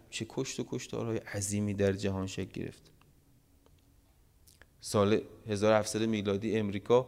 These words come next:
شصت میلیون سرخپوست رو کشت، چهل میلیون سیاه‌پوست رو کشت.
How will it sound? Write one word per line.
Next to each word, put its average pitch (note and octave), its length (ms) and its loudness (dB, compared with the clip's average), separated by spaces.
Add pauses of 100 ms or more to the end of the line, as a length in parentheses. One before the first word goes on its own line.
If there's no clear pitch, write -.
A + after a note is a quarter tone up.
(1300)
شصت E3+ 560 2
میلیون D#3 640 8
سرخپوست C3+ 720 4
رو A#2 120 2
کشت، - 500 -6 (1040)
چهل E3+ 440 12
میلیون D3 560 10
سیاه‌پوست A#2 680 8
رو G#2 100 4
کشت. - 460 -6